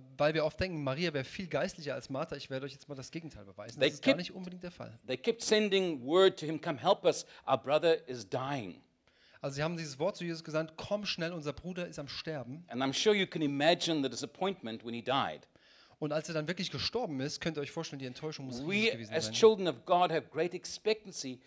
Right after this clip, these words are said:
Speaker 2: when we pray to the Lord that God will come through for us.
Speaker 1: Also wir als Kinder Gottes, wenn wir zu Gott beten, haben wir natürlich eine riesige Erwartung,
Speaker 2: Because
Speaker 1: dass Gott durchkommt.
Speaker 2: God can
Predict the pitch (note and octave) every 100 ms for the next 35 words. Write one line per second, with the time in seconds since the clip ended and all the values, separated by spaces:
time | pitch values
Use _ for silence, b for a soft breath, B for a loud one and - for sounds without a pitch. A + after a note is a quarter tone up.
0 | b _ C3 C#3+ - E3+ G#3 A3 D#3+ C#3
1 | A#2 A#2 B2+ B B C#3 A#2 C#3 D3 D#3+
2 | D#3+ F3+ F3 - C#4 - D#2 - - -
3 | C3+ D3+ G3 - F#3+ D#3+ F3 E3 - F#3+
4 | A3+ - E3+ D3+ G3 F#3 C3+ E3 D#3+ D#3+
5 | D#3 C#3 D#3+ F3+ E3 C#3+ D3 F3 D3 -
6 | F3 - B3 - - E3+ F3 E3+ - F#3+
7 | G#3 A3